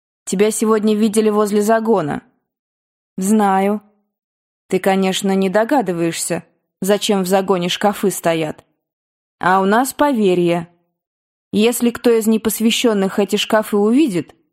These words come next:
то жить ему недолго. Человек может увидеть такие шкафы только раз в жизни и тут же должен умереть. А как же вы и ваши люди?» «Ко мне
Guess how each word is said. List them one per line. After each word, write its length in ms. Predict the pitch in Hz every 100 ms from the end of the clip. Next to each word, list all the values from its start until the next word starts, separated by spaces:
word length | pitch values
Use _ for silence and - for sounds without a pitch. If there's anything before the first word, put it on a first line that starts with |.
| _ _ _ -
то 120 | 190
жить 280 | 202 294 202
ему 200 | 175 170
недолго. 680 | 175 170 196 220 202 196 196 _ _ _ _ _ _ _ -
Человек 420 | - 220 226 240
может 340 | 240 233 226 240
увидеть 380 | 233 220 233
такие 300 | - 226 240
шкафы 400 | 233 - 233 247 240
только 300 | 220 214 233
раз 200 | 226 208
в 100 | 233
жизни 460 | 247 185 165 151 _ _ _ _ -
и 120 | 196
тут 240 | 190 247 190
же 160 | 220
должен 420 | 208 208 202 208
умереть. 600 | 214 220 226 190 - - _ _ _ _ _ _ _ -
А 200 | 196 175
как 280 | - 226
же 160 | 190 196
вы 280 | 190 226 247
и 40 |
ваши 320 | 190 180 -
люди?» 440 | 190 190 214 220 - _ _ _ _ _ _ _ _ -
«Ко 120 | 185
мне 400 | 190 214 294 285